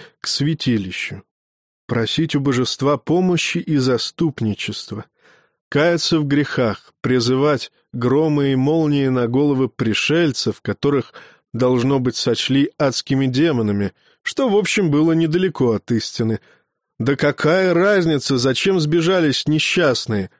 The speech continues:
Они взывали к небесам, верили и надеялись на избавление — а пришёл не избавитель от страданий, а Лючано Барготто, именно он и никто другой,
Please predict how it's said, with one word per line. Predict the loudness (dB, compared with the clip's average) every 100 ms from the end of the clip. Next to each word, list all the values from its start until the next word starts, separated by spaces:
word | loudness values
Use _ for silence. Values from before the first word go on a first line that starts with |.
| _ _ _ _ _ _ _ -2
Они | 0 2
взывали | 2 0 2 2 0
к | 0
небесам, | 0 0 0 0 0 2 2 0 0
верили | 0 2 2 2 2 2
и |
надеялись | 2 0 2 2 2 2 0
на | 0 0
избавление — | 0 0 2 2 2 2 0 -4 _ _ _
а | -4
пришёл | 0 -2 -2 0 0 2
не | 2 0
избавитель | -2 -2 -2 0 0 0 0 0
от | -2
страданий, | -2 0 0 2 2 0 -2 -6 -20 -10 -2
а | 0
Лючано | 0 0 0 2 2 2
Барготто, | 2 0 2 2 2 0 -6 -6 -6 -8 -2
именно | 2 2 2 2
он | 2 2
и | 2
никто | 0 0 0 0
другой, | 0 0 2 2 2